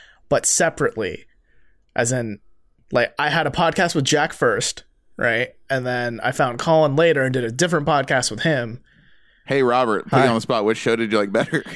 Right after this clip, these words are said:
Speaker 2: <laughs>
Speaker 1: Which show did I like better?
Speaker 2: <laughs>
Speaker 1: Uh, oh, between, like, having both of you on?
Speaker 2: Yeah, yeah. You, <laughs> I'm just kidding. You have to answer. I'm
Speaker 1: No,
Speaker 2: just
Speaker 1: I mean, I
Speaker 2: joking.
Speaker 1: think I like the ones with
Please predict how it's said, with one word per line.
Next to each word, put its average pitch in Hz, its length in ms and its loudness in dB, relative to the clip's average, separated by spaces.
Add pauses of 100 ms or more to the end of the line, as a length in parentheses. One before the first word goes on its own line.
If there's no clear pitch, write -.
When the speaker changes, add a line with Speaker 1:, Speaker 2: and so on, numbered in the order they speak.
(140)
Speaker 2:
<laughs> - 240 -20
Speaker 1:
Which 131 160 2
show 160 200 4
did 143 100 6
I 139 80 4
like 143 220 2
better? 147 240 4 (120)
Speaker 2:
<laughs> 523 60 -10 (2000)
Speaker 1:
Uh, 165 640 4
oh, 185 200 4
between, 190 380 2
like, 180 200 2
having 165 420 0
both 156 220 4
of 151 100 2
you 143 160 2
on? 151 320 2 (920)
Speaker 2:
Yeah, 139 220 2
yeah. 113 240 2
You, 117 340 0 (500)
<laughs> - 500 -20
I'm 156 160 2
just - 200 -8
kidding. 139 200 0
You 147 100 2
have 151 80 0
to 113 60 -2
answer. 104 340 0
I'm 117 60 2
Speaker 1:
No, 202 120 4
Speaker 2:
just 254 40 2 (100)
Speaker 1:
I - 20 -6
mean, 240 100 0
I 208 80 2
Speaker 2:
joking. 233 60 -2
Speaker 1:
think 320 140 0
I 415 100 4
like 294 180 2
the 262 80 0
ones 180 320 2
with 143 140 0